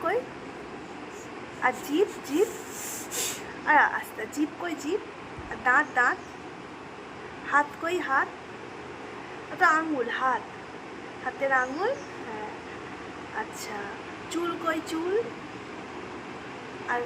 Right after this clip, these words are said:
টিপ কোথায় পড়েছো, টিপ? আচ্ছা, পা কই?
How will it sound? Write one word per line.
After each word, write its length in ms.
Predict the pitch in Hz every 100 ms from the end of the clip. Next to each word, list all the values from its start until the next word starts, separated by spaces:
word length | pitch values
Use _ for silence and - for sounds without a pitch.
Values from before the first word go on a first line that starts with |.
| - -
টিপ 160 | 370 370 -
কোথায় 300 | 349 349 339
পড়েছো, 320 | 294 269 277 -
টিপ? 180 | 311 381 - - - - - - - - - - - - -
আচ্ছা, 240 | 220 - 247 -
পা 180 | 285 302
কই? 160 | 330 359